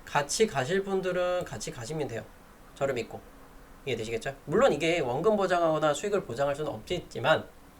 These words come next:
이왕 가는 거 나 혼자 고생하는 거보다 야, 고래 믿고 가자. 같은 방향으로 가자. 너가 손실을 보든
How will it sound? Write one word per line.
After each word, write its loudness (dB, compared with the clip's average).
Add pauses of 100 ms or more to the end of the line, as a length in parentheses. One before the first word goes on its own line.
(420)
이왕 6
가는 2
거 4
나 -4
혼자 -2
고생하는 0
거보다 2 (440)
야, 2
고래 4
믿고 -2
가자. -2 (580)
같은 -2
방향으로 -2
가자. -2
너가 2
손실을 0
보든 2